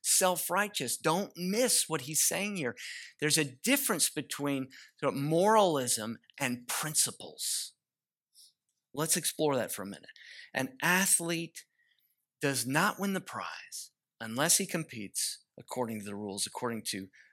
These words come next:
the principles. Let me illustrate that, this with a, a story from this past week. Does the, the name Brandt Jean ring a bell? Do you know the story of Brandt Jean?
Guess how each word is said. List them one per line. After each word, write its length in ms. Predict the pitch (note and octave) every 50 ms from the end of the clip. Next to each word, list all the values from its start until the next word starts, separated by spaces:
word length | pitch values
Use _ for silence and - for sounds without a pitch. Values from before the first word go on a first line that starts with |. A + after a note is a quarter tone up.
| _ _
the 80 | - G2+
principles. 640 | - - - - C#3 A#2+ - - - - F2+ G2 -
Let 100 | F#3+ A#3
me 80 | B3
illustrate 420 | G3 E3 D3+ D3 - - C3+ B2 -
that, 200 | C3+ A#2 - - - - - - - _ -
this 300 | C3+ B2+ - - - - -
with 300 | C#3 C#3+ C#3+ C3+ C3 -
a, 200 | C3 A2+ A2 A2 - - - - - -
a 60 | A#2
story 460 | - - - - E3 D3+ C#3+ C3+ B2
from 200 | A2+ - A#2+ A#2
this 160 | A#2+ C#3+ -
past 420 | - - D3+ D3 B2+ B2+ - - -
week. 380 | A#2 A#2+ A2+ F#2+ D#2+ - - - _ _ _ _ _ _ _ _ _ _ _ -
Does 280 | D#3 D#3 D#3 C#3+ C3+ -
the, 300 | D3+ D3+ D3 D3 C#3+ - -
the 140 | C#3+ D3
name 380 | D3 D#3 D#3+ F3 F3 F3 E3+ - -
Brandt 600 | - A#2+ A#2+ A#2+ C#3 D3 D#3 E3+ E3+ D3 - - - _ _ _ _ _ -
Jean 600 | B2+ A#2 A2+ D#3+ D#3+ D#3 C#3+ B2+ A2 G#2 G2+ F#2+ _ _ _ _ _ _
ring 160 | - C3 C#3 C3
a 40 |
bell? 380 | A#2 B2+ B2 A2+ F#2 - - - _ _ _ _ _ _ _ _ _ _ _ _ -
Do 60 | C3+
you 60 | C#3
know 120 | C#3+ D3+ D#3
the 80 | D#3
story 300 | D3 - - D3+ D3 D3
of 80 | D3 A#2
Brandt 260 | C#3+ D3 D3+ C#3 A#2
Jean? 360 | B2+ C3+ D3 D3+ D#3+ F3+ F#3